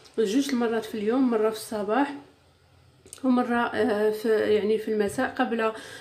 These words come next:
الفطور ناخذ كاس، وقبل النوم ناخذ، ناخذ، ناخذ منه كاس. آه، امتى، آه، الوقت اللي غادي تاخذي منه هذا المشروب هذا؟ آه، بعد ما تنزل منك الدوره الشهريه،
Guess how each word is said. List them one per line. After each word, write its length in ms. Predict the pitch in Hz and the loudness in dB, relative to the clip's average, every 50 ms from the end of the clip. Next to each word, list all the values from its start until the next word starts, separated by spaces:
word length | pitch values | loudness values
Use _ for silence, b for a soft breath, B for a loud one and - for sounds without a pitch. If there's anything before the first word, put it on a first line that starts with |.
| B B | B B
الفطور 600 | 233 220 220 - 233 220 214 214 233 247 262 294 285 - B B B B | -6 -6 -4 -2 -2 -2 0 0 0 2 2 2 0 -2 B B B B
ناخذ 480 | 220 220 226 226 220 - 208 220 214 214 | 0 2 2 0 -2 -2 -2 -2 0 2
كاس، 240 | 277 254 262 - | 0 0 0 -2
وقبل 340 | 277 269 - 269 262 254 233 | -4 -2 -2 -4 -4 -2 -2
النوم 520 | 240 233 233 214 214 214 233 262 285 269 262 | -2 -2 -2 -2 -2 0 2 4 4 4 4
ناخذ، 300 | 247 - - - - 240 | 2 0 -2 -4 -4 -2
ناخذ، 560 | 233 233 226 - - - - 233 220 208 220 220 214 208 214 - 214 214 214 214 214 214 208 220 | 0 0 -2 -2 -4 -6 -4 -4 -2 2 2 4 4 4 2 2 2 2 2 2 2 2 0 0
ناخذ 280 | 247 240 - 208 226 | -2 -2 -2 -2 -2
منه 260 | 220 214 214 214 214 208 | 0 0 2 2 2 2
كاس. 400 | - 254 277 - 269 - - 294 285 285 B B B B B B B | 2 0 0 0 -2 -2 2 2 2 2 B B B B B B B
آه، 240 | 220 220 226 - - | 2 4 4 4 6
امتى، 220 | 269 262 269 285 | 4 4 4 4
آه، 400 | 269 254 - - 233 220 220 220 | 2 2 2 2 2 2 4 4
الوقت 280 | 220 233 269 285 277 277 | 4 4 2 0 0 0
اللي 120 | 247 240 | -4 -4
غادي 200 | 226 240 233 233 | -2 -2 -2 -4
تاخذي 380 | 214 - 233 - 233 220 220 226 | -4 -4 -6 -6 -4 -4 -2 -2
منه 240 | 226 226 220 220 214 | -2 0 0 0 0
هذا 140 | 214 214 | 0 0
المشروب 380 | 208 214 208 - - 226 220 208 | -2 -4 -6 -4 -2 -2 0 2
هذا؟ 380 | 208 208 208 233 254 285 277 - | 0 0 2 2 0 0 0 2
آه، 320 | - 214 214 220 214 208 208 | 4 4 6 6 6 4 2
بعد 280 | 202 202 254 240 214 | 2 2 0 0 0
ما 120 | 233 233 240 | 0 0 0
تنزل 300 | 240 254 220 202 226 233 | 0 -2 -4 -2 -2 -2
منك 280 | 233 226 220 220 214 | 0 0 0 -2 -2
الدوره 300 | 196 185 - 220 226 214 | -4 -2 0 0 2 2
الشهريه، 720 | 214 214 - - 214 202 208 196 202 196 208 220 254 294 | 0 0 -2 -4 -4 -4 -4 -4 -2 0 2 2 2 2